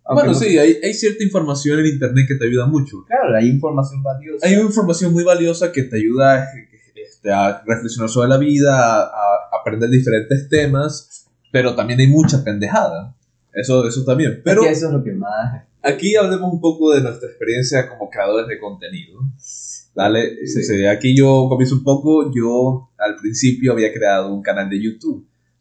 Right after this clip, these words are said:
Speaker 2: No
Speaker 1: Bien.
Speaker 2: sé por qué se me dio la mamada de crear un canal de Yu-, YouTube,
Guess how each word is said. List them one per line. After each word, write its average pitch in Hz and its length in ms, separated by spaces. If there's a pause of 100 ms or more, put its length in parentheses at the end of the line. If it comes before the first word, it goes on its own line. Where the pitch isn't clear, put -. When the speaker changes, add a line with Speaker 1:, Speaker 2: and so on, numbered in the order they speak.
(140)
Speaker 2:
No 117 180
Speaker 1:
Bien. 123 40
Speaker 2:
sé 131 100
por 127 160
qué 120 80
se 113 120
me 107 80
dio 107 120
la 107 80
mamada 110 340
de 101 80
crear 95 180
un 101 80
canal 98 240
de 101 100
Yu-, 110 260 (120)
YouTube, 151 400